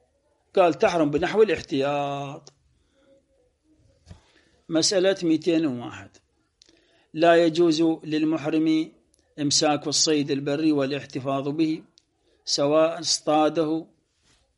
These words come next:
هو ولو قبل إحرامه أم غيره، في الحل أم في الحرام. هسه خلصت مسألة الصيد والقتل والجرح والكسر والإيذاء.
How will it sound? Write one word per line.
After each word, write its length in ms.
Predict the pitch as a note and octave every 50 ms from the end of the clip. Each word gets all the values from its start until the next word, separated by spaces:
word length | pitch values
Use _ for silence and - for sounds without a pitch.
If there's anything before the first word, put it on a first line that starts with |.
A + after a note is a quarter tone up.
| _ _ _ _ - - _ _ - _ _ _ _ _ _ - - - _ -
هو 440 | E3+ D#3+ D#3+ E3 D#3+ D#3+ D#3+ D#3+ - - F#3
ولو 240 | F3 F3 F3 D#3
قبل 320 | D3 - E3+ D#3 D3+ C#3+ C3+
إحرامه 680 | C#3 C3+ A#2+ C#3 D3 D#3+ D#3+ D#3 D3 D#3 D3+ C#3 D#3 - - - - - - - D3+
أم 160 | C#3+ C#3+ C#3+
غيره، 440 | D#3 D3+ E3 F3 F3 E3+ E3 F#3 F3
في 160 | - - D3
الحل 340 | C#3 C3+ C#3+ F#3+ G#3+ A3 A#3
أم 320 | G3 E3+ D3+ E3+ G3 G3+
في 160 | - - G3
الحرام. 840 | C#3 C3 - C#3 C#3 C#3 C#3 C#3 C#3 C#3 C#3 C#3 C#3 C3+ D3 D3+ - _ _ _ _ _ _ _ _ _ _ _ _ _ _ _ _ - - - - _
هسه 540 | - - - - - G#3+ G#3 G3+ G3 G#3+ - _ _ _ _ _ _ _ _ _ _ _ _ _ _ _ _ _ _ _ _ _ _ _ _ _ _ _ _ _ _ _ _ _ _ -
خلصت 460 | - - G#3 G#3+ F#3 - F3 D3+ -
مسألة 400 | D3+ C#3+ C#3 - D3 C#3+ D3 C#3+ C#3+
الصيد 460 | D3+ - - - E3 F3+ F#3 G#3+ G#3+
والقتل 540 | F#3+ D3 C#3 D3 C#3+ - - - - F#3+ F3+
والجرح 500 | E3 D3+ D3 C#3+ C#3+ E3+ F3 F#3 D#3 C#3
والكسر 560 | D#3 D3 C#3+ C#3 - F#3 E3+ - G#3 G#3+ G#3+
والإيذاء. 800 | E3 D#3 D3 D3 - D3+ C#3+ C#3 C#3+ E3 F3 F#3 F#3+ - - _